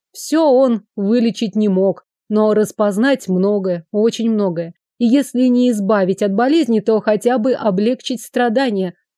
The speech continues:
Объяснить, лечится оно или нет, но в некоторых случаях юному лекарю хотелось просто рвать и метать. Ух, Вирмане! Что, карма отвалится, ножик вином сполоснуть или чакра сплющится?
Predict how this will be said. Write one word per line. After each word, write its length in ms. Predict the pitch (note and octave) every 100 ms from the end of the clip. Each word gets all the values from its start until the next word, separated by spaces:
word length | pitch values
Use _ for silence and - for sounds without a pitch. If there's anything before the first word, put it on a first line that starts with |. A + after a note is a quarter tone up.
| _ _ _
Объяснить, 840 | C4 A3+ C4+ - A3 G#3+ G3 - _ _
лечится 640 | F#3 G#3 C#4+ D#4+ - C#4 A#3+
оно 220 | F#3+ F#3+
или 200 | F3+ F3
нет, 320 | F3 A3+ - _ _ -
но 220 | A3 A#3
в 100 | G3
некоторых 540 | A#3 A#3+ A#3 A3 A#3+ -
случаях 520 | D#4 - A#3 G#3 - _
юному 440 | G#3+ B3+ A#3 A3+ A3
лекарю 420 | B3 C4+ A#3 A3
хотелось 560 | A3 G#3 A#3+ A#3 G3
просто 520 | - B3 C4 - G#3 F#3+
рвать 640 | F3 E3 G#3 D4 - -
и 120 | - C4
метать. 480 | A3 - F#3 E3 - _ _ _ -
Ух, 400 | F#3 G3+ - -
Вирмане! 1040 | E3 F#3 A3 G3 F3+ F3 F3+ F#3 F3+ F3 D#3+ _ _ _ _
Что, 480 | - - C4 F#3+ -
карма 460 | B3+ C4+ A#3+ A#3 A3+
отвалится, 580 | A#3 A3+ A#3+ A3+ -
ножик 340 | A3+ C4 B3+ -
вином 360 | C#4+ C#4+ G3+
сполоснуть 760 | D#3+ - A3 G#3+ - F#3 D#3+ -
или 160 | A3+ A3
чакра 480 | - B3 B3+ C#4
сплющится? 760 | C4 - B3 G3+ - E3+ - D#3+